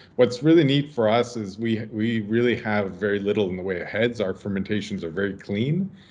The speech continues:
Uh, like, I was always worried, are we gonna blind people with methanol <laughs> or something weird like that, which you hear about stories of moonshiners doing, uh, but our yeast don't even produce, uh, uh, methanol. So it, uh, it's a very clean alcohol that's produced by, uh, this very smart yeast.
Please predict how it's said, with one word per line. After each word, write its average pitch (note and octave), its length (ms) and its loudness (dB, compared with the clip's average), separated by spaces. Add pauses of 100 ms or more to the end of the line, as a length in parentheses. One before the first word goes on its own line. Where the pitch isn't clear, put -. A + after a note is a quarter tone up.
(300)
Uh, F2+ 260 2
like, F#2 220 -2
I G2+ 80 4
was G2 160 0
always G2 260 0
worried, G2+ 260 2
are F#2+ 100 0
we G#2 80 0
gonna G2 160 0
blind A2 380 0
people G#2 240 -2
with G2 220 -6
methanol A#2 720 2
<laughs> - 60 -20
or D3+ 160 0
something B2+ 400 0
weird A#2+ 220 0
like G#2+ 200 -4
that, A#2 340 -2 (200)
which - 180 -8
you F#2+ 100 -6
hear A2 180 2
about F#2+ 240 -2
stories G2 420 -2
of F2+ 80 -8
moonshiners F#2+ 640 -2
doing, G#2+ 400 -2 (300)
uh, F2+ 220 -2
but F#2+ 180 -2
our F#2+ 100 2
yeast F#2+ 320 -4
don't F2+ 340 -8
even E2 260 -10
produce, F2 480 -8
uh, D2 260 -6 (100)
uh, E2+ 200 -4
methanol. E2+ 500 -6
So F#2+ 320 4
it, F#2+ 260 0
uh, F#2 320 2
it's F#2+ 160 -4
a G#2+ 80 0
very A2 200 2
clean G2 560 -2 (280)
alcohol F2 440 -2
that's E2+ 180 -10
produced F2+ 400 -8
by, E2 300 -4
uh, E2 260 -4
this F#2 240 -10
very F2 220 -6
smart E2+ 320 -8
yeast. E2+ 400 -16